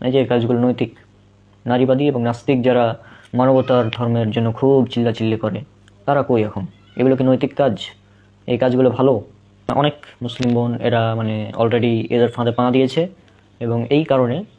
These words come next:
already মানে এরা মানে এদের যে টার্গেট, হ্যাঁ, মানে প্রথম টার্গেট হচ্ছে যে, হুম, তারপর তো এটা already তারা করে ফেলেছে, অনেক মেয়ের সাথে হয়েছে।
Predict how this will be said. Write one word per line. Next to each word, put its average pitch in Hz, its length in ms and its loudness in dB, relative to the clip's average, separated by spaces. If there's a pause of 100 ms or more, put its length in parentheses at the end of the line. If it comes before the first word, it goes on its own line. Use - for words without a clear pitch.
(180)
already 143 380 2
মানে 151 500 -6
এরা 139 380 0
মানে 131 180 -2
এদের 131 160 0 (420)
যে 120 220 4
টার্গেট, 117 500 0 (340)
হ্যাঁ, 165 200 -2 (520)
মানে 120 140 -4
প্রথম 151 320 0
টার্গেট 139 320 2
হচ্ছে 143 280 0
যে, 135 380 2 (1080)
হুম, 135 180 -4 (100)
তারপর 151 360 2 (1800)
তো 127 200 4
এটা 143 180 2
already 156 280 2
তারা 143 140 0
করে 135 180 2
ফেলেছে, 139 440 -4
অনেক 131 300 0
মেয়ের 127 140 0
সাথে 123 200 -6
হয়েছে। 127 300 -2